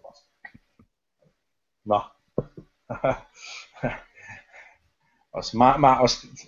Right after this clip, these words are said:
Firefly irányból. Muszáj megközelíteni. Igen,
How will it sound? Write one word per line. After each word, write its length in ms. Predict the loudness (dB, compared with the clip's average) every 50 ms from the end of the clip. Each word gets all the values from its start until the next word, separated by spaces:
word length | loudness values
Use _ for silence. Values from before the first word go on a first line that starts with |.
| -8 0
Firefly 680 | 6 8 8 8 8 8 6 6 6 8 8 8 8 6
irányból. 640 | 4 4 2 2 -2 -4 -6 -6 -6 -6 -8 -12 _ _ _ _ -8 -8 -6 -6 -8 -10 -8 -6 -8 -8 -8 -8 -18 -18 _ -14 -14 -14 -14 _ -16 -16 -16 _ _ _ _ _ _ _ _ _ _ _ _ _ -20 -18 -10 -4
Muszáj 380 | -2 -2 0 6 6 6 6 6
megközelíteni. 640 | 2 0 0 0 -2 2 4 4 4 4 2 2
Igen, 460 | 0 -2 -2 0 2 2 2 2 0